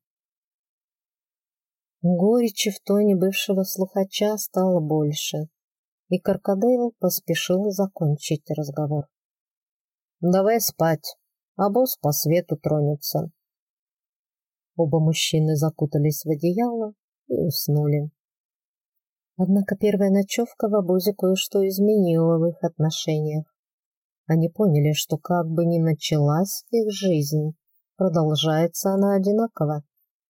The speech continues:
А значит, и нет смысла кичиться или требовать особого уважения из-за принадлежности к знатному роду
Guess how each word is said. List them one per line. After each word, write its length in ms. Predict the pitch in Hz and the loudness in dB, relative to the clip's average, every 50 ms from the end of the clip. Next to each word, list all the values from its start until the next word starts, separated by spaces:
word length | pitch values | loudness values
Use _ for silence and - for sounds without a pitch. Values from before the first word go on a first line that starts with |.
| _ _ _ _ | _ _ _ _
А 120 | - 196 | -2 -2
значит, 560 | 196 190 233 254 285 - - - 254 247 - - | 0 2 2 0 0 -2 -2 -4 -4 -4 -2 0
и 60 | 226 | 2
нет 180 | 220 240 262 - | 2 2 2 0
смысла 540 | - - - 165 165 160 - - 160 160 160 | -4 -4 0 0 0 0 0 0 -2 -2 -2
кичиться 760 | - - 170 156 - - - 196 208 - - - - 185 180 - _ _ _ _ _ _ - | 0 -2 -4 -4 -4 -4 -4 -4 -4 -4 -6 -4 -2 -2 -4 -4 _ _ _ _ _ _ -2
или 160 | 156 147 147 | 0 0 0
требовать 560 | 147 - 143 160 156 147 156 147 160 156 - | 0 0 -2 0 2 2 0 0 0 0 -2
особого 680 | 165 165 - - 170 160 147 151 151 151 156 156 151 151 | -2 -2 0 -2 -2 0 0 0 0 0 0 0 0 0
уважения 800 | 143 160 156 143 143 151 156 170 196 214 196 190 190 180 180 180 | 0 0 0 0 0 0 0 2 2 2 2 2 2 2 2 0
из-за 260 | 170 160 160 190 180 | 0 -2 -2 -2 -2
принадлежности 960 | - 185 175 175 175 175 165 156 170 175 165 - - 170 170 - - - 170 | -2 -2 0 0 0 0 0 0 0 0 0 0 0 -2 -2 -2 -4 -4 -4
к 80 | 156 156 | -4 -2
знатному 580 | 143 160 170 170 160 - - 170 165 170 175 | -2 -2 -2 -2 -2 -2 -2 -2 0 2 2
роду 360 | 175 208 233 202 156 151 151 | 2 2 0 0 0 -2 -2